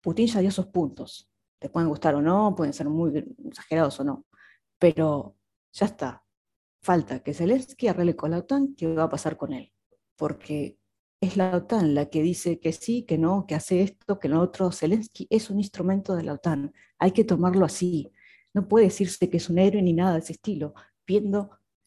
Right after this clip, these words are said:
que destruyen tus ciudades, sabiendo que el problema no era que era una invasión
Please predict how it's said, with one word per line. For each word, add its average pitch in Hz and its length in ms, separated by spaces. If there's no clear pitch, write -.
que 143 320
destruyen 185 480
tus 165 200
ciudades, 196 640
sabiendo 185 640
que - 340
el 165 160
problema 185 600
no 196 480
era 170 560
que 165 120
era 165 120
una 190 120
invasión 165 560